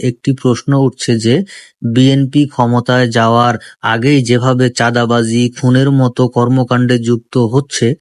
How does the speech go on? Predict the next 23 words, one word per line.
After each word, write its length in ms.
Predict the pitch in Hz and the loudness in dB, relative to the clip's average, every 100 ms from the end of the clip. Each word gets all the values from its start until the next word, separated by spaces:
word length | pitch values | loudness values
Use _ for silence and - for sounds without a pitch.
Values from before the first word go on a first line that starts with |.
| _ - | _ -2
তাহলে 380 | 131 156 151 139 | 0 2 2 0
ক্ষমতায় 640 | - 135 147 160 170 170 | 0 2 2 2 2 2
গেলে 280 | 135 131 127 | 2 2 2
তারা 280 | 120 120 120 | 0 0 0
কি 220 | 117 196 196 | -2 -2 0
করতে 320 | 123 - 113 | 0 -2 -4
পারে? 260 | 95 98 113 - _ | -4 -6 -8 -12 _
এভাবে 380 | 139 127 131 135 | -2 0 0 0
চলতে 380 | 131 143 139 139 135 | -2 0 0 0 -2
থাকলে 380 | 131 123 123 123 | -2 -2 0 0
বিএনপির 580 | 117 123 127 113 123 117 | 2 2 2 0 0 0
সমর্থন 580 | - 117 120 123 - 127 123 | -2 -2 -2 -4 -2 -2 0
কমতে 380 | - 123 110 113 | 0 0 0 -2
থাকবে। 380 | 110 104 104 104 - - | -2 -6 -6 -10 -10 -2
নির্বাচন 500 | 139 151 151 156 165 170 | 0 2 0 0 0 0
পর্যন্ত 480 | 151 147 139 143 135 | 0 0 0 0 0
বিএনপি 540 | 135 123 131 131 131 139 | -2 2 2 2 0 -2
কি 140 | 139 143 | 0 0
তার 200 | 135 131 | 0 -2
সমর্থন 500 | - 117 117 - 139 | -2 -2 -2 0 0
ধরে 200 | 127 113 | 2 2
রাখতে 280 | 113 113 - | 0 -2 -4
পারবে? 340 | 143 147 165 | -2 0 0